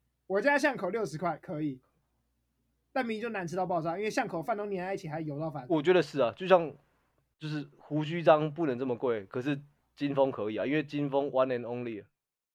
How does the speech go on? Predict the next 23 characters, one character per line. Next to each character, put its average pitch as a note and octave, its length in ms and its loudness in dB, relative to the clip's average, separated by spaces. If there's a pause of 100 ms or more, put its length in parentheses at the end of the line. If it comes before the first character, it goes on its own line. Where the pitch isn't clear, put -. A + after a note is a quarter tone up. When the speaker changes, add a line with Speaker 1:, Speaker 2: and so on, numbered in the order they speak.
(300)
Speaker 2:
仅 D#3 200 -2
此 C#3+ 160 -6
一 C#3 80 -4
家， A#2+ 320 2 (280)
文 D3 200 2
青 D3+ 220 0
的。 C3 160 6
Speaker 1:
哦， D3 180 -10
有 G3+ 180 -10
道 G#3 260 -8
理 E3 240 -6
哦。 D#3+ 280 -2 (200)
我 F#3+ 40 -2
们 F#3 80 -2
是 C4 160 -2
破 C#4+ 240 0
解 F3+ 220 -2
台 E3 300 -6
湾 B3 180 -2
人 G3+ 160 -2
吃 B3 240 -8
饭 B3+ 180 0
的 E3 260 -4